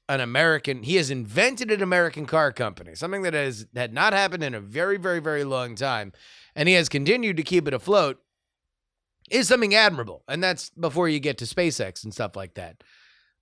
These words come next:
I understand that he's a controversial personality, and he's certainly not somebody that, uh, you know, we would be regarded as cuddly, or at least in certain circles, he's, he's out and out reviled. All that being said, I'm a little skeptical on this.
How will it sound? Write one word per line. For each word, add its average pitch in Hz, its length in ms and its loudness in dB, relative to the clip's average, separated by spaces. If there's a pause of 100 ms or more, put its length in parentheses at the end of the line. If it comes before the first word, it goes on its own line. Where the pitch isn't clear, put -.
(100)
I 202 280 6
understand 196 640 2
that 185 80 -4
he's 175 120 -2
a 180 40 -4
controversial 165 600 0
personality, 156 760 0
and 147 100 -4
he's 123 160 -6
certainly 147 400 -2
not 139 280 -2
somebody 135 440 -2
that, 120 280 -4
uh, 110 320 -2 (560)
you 117 320 -10
know, 120 80 -4
we 117 140 -6
would 117 120 -6
be 120 140 -6
regarded 120 480 0
as 107 260 -8 (320)
cuddly, 135 600 2
or 120 120 -6
at 110 100 -10
least 120 320 -8
in 107 80 -10
certain 120 320 -2
circles, 113 680 -8 (280)
he's, 123 240 -12
he's 110 340 -12
out 127 200 -2
and 120 100 -10
out 110 180 -6
reviled. 107 600 0 (880)
All 214 180 6
that 202 180 6
being 180 200 0
said, 117 480 2 (640)
I'm 190 240 6
a 180 40 2
little 156 180 2
skeptical 123 540 2
on 107 180 -2
this. 92 300 -10